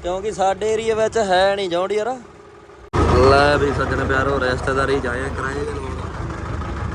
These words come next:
ਉਹ ਟਰੈਕਟਰ ਆਪਣਾ ਕੰਮ ਵਾਵਾ, ਇੱਥੇ ਭੱਠਾ ਸੀਗਾ ਪਹਿਲਾਂ, ਭੱਠਾ ਚੁਕਾਇਆ ਇਹਨਾਂ ਨੇ। ਆਪਣੇ, ਆਪਣੇ ਸਿਆ ਆ। ਆ ਜੇ ਮੌਜੂਦ ਆ।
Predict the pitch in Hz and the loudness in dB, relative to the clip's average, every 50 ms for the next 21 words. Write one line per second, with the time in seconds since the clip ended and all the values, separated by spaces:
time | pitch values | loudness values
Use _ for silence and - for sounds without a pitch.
0 | - - - - - - - - - - - - - - - - - - - - | -6 -6 -6 -6 -6 -6 -6 -6 -8 -8 -8 -8 -8 -8 -10 -10 -12 -12 -12 -10
1 | - - 127 127 135 139 139 143 143 139 131 117 - 135 135 131 - - 135 135 | -4 -2 0 0 2 2 2 2 2 0 0 -2 -2 -2 -2 -2 -4 -2 0 0
2 | 135 131 - - 127 127 127 120 113 - - - - - - - - - - - | 0 -2 -2 -4 -2 0 0 -2 -2 -4 -8 -10 -10 -10 -10 -10 -10 -10 -12 -12
3 | - - - - - 135 131 127 127 127 131 131 131 127 131 143 156 160 160 - | -12 -12 -12 -10 -6 -4 -4 -4 -4 -6 -6 -4 -4 -4 -4 -4 -4 -4 -4 -2
4 | - 190 180 160 196 185 - 160 156 165 165 165 147 151 160 165 175 175 180 190 | -2 -4 -2 0 -2 -2 0 0 0 2 2 0 0 0 -2 -2 -2 -2 0 0
5 | 220 208 - 208 185 - 160 156 151 - 151 151 143 131 127 127 131 135 135 139 | -2 0 -2 -4 -4 -2 -4 -4 -4 -4 -4 -4 -4 -4 -4 -4 -6 -6 -8 -8
6 | 139 139 143 143 143 147 156 151 - 139 - - - - - - - - - - | -10 -10 -10 -10 -10 -10 -10 -10 -10 -12 -12 -10 -10 -10 -10 -10 -10 -10 -10 -10
7 | - - - - - - - - 53 - - - - - - - - - - - | -10 -10 -12 -12 -10 -8 -6 -4 -4 -2 0 0 0 0 0 0 0 2 2 4
8 | - - - - - - - - - - 151 151 151 - - 170 190 190 185 - | 4 4 4 4 2 2 2 2 2 2 2 2 2 0 0 0 0 0 0 0
9 | 156 151 147 147 160 175 170 151 135 135 - - - - - - - - - - | 0 2 2 2 2 2 2 2 0 0 -2 -2 -2 -2 -2 -2 -2 -2 -2 -2
10 | - - - - - - - - - - - - - - - - - - - - | -2 -2 -2 -4 -4 -4 -4 -4 -4 -4 -4 -4 -4 -4 -4 -4 -4 -4 -4 -4
11 | - 135 147 151 156 151 151 147 143 139 135 139 143 143 131 139 | -4 -2 -2 -2 -2 -2 -2 -2 -2 -2 0 2 2 2 2 0